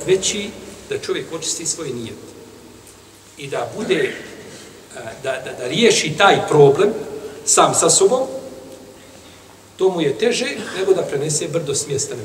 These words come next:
mjesto. Samo što čovjek ne može da vidi svoj nijet, da je to nešto materijalno pipljivo, pa da vidiš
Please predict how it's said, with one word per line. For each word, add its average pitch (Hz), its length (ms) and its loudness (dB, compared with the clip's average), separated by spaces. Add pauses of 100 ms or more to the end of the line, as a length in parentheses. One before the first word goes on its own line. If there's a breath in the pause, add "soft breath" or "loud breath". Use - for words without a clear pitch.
mjesto. - 220 -12 (880 loud breath)
Samo 165 220 -14
što - 120 -14
čovjek 147 280 -10
ne 143 60 -12
može 143 200 -8
da 113 80 -8
vidi 147 240 -8
svoj - 220 -6
nijet, - 300 -20 (100)
da - 60 -16
je - 100 -18
to 139 80 -6
nešto 131 260 -12
materijalno 120 460 -6 (100)
pipljivo, 151 320 -4 (100)
pa 120 80 -6
da 117 100 -8
vidiš 175 460 -6